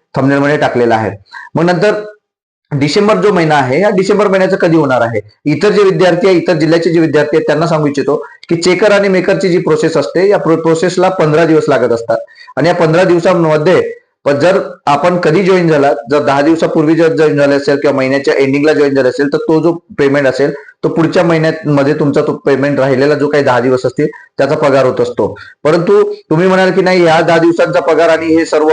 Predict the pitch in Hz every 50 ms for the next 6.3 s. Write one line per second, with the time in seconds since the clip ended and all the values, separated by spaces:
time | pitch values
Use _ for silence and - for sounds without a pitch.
0 | - 156 151 143 - - 143 147 147 147 151 160 - 156 - 156 160 170 165 165
1 | 170 156 143 139 139 139 147 139 - 139 120 - - _ _ _ - 151 147 147
2 | 165 - 160 160 160 151 123 120 113 104 - - - _ - - 127 147 175 190
3 | 180 156 147 147 143 143 156 165 165 170 185 170 165 165 160 160 165 165 165 160
4 | 160 170 143 143 143 143 - 156 143 147 147 143 147 139 135 131 127 - 139 131
5 | 117 135 156 147 - 147 127 131 131 123 120 120 120 147 143 143 143 135 131 135
6 | 131 143 - 160 151